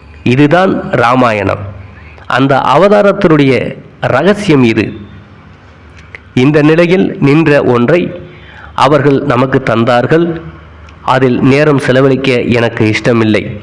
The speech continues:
நீங்களெல்லாம் அறிவாளிகள், உங்களுக்கு கொஞ்சம் கொடுத்தாலும் போதும்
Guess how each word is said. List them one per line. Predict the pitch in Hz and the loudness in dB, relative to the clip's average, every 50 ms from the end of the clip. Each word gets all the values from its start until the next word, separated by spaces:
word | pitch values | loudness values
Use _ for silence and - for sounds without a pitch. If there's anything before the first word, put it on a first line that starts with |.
| - - - - - - - - - - - - | -18 -20 -20 -20 -20 -20 -20 -20 -20 -14 -4 -2
நீங்களெல்லாம் | 123 131 135 139 143 139 143 143 147 165 175 175 - - | 0 2 2 2 2 2 2 2 2 2 0 0 -2 -2
அறிவாளிகள், | - 127 135 156 180 180 165 147 127 117 104 104 92 - - - - - - - - - - - - | -2 0 2 2 4 4 4 4 2 0 0 -2 -2 -4 -8 -14 -18 -20 -20 -20 -20 -20 -16 -6 -2
உங்களுக்கு | 143 143 151 156 147 139 - 135 127 | 0 2 2 2 2 2 0 -2 0
கொஞ்சம் | - 143 143 151 151 190 175 165 | 0 0 0 2 0 0 0 2
கொடுத்தாலும் | 165 165 165 165 170 175 170 175 175 170 | 2 0 0 0 0 0 2 2 2 0
போதும் | 143 - 143 151 - - 113 | 2 2 2 2 2 0 -2